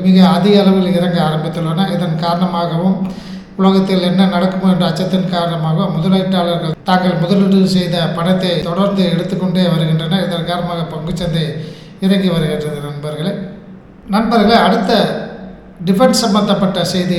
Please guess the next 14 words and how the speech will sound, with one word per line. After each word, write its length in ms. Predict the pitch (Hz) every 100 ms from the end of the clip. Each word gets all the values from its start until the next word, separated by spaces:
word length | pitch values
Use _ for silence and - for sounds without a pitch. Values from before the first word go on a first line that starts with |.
| 156
என்னவென்றால், 580 | 160 156 156 175 131 123 - - - - - - - - - 196
நம்ம 200 | 202 214 196
நாட்டில் 300 | 208 247 - -
டாடா 320 | 208 220 247 247 - - - 185
அட்வான்ஸ்ட் 440 | 190 226 240 233 - 196 220
ஏரோஸ்பேஸ் 580 | 220 208 226 214 208 208
என்ற 140 | 180 185 160
நிறுவனமானது 640 | 180 190 185 165 156 160 196 - - - 185 185
வாப்ஸ் 340 | 226 226 - - -
டபிள்யூஹெச்ஏபி 1120 | 196 202 233 214 214 - 208 202 208 208 220 208 - 190
என்ற 140 | 190 196 180 185
ஒரு 120 | 185 180
இராணுவத்திற்கு 680 | 185 196 233 233 226 190 196 202
தேவையான 400 | 190 185 180 185